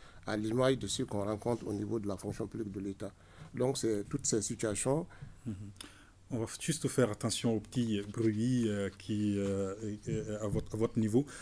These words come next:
Speaker 2: Alors, euh, euh, je, je, je vais vous permettre de, de continuer, mais dites-nous concrètement qu'est-ce que ça va changer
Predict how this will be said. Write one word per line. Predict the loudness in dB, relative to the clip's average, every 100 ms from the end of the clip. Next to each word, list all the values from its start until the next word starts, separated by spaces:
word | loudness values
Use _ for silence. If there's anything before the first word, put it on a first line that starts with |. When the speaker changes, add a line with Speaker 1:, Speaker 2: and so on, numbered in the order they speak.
| -14 2
Speaker 2:
Alors, | 4 4 0 -6
euh, | -2 -2
euh, | -2 0 -2 0
je, | 0
je, | 2 2
je | 2 2
vais |
vous | 2
permettre | 4 4 4 6
de, | 4
de | 4 2
continuer, | 2 4 6 6
mais | 6 4 0
dites-nous | -2 -2 0 2 2 0 -6
concrètement | -4 -2 0 0 4 4 4 0 -10 -20 -8
qu'est-ce | 0 2
que | 4
ça | 6 6
va | 4 0
changer | 0 -2 0 -2 0 -2